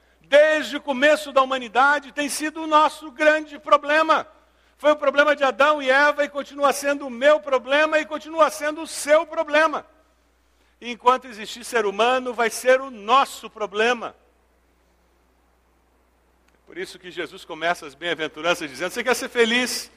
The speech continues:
Ótimo. Acabe com seu orgulho e a sua autossuficiência."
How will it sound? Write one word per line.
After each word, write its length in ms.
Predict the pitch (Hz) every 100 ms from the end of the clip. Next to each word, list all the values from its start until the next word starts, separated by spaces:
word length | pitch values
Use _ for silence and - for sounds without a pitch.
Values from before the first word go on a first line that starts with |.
| _ _ -
Ótimo. 500 | 220 - 262 202 - _ _ _ _ _ _ _ _ _ _ _ 190
Acabe 560 | 190 _ 262 262 254
com 120 | 208
seu 240 | - 214 196
orgulho 420 | 170 160 196 185
e 40 |
a 40 | 165
sua 160 | 180
autossuficiência." 1000 | 165 160 160 143 151 151 147 139 131 -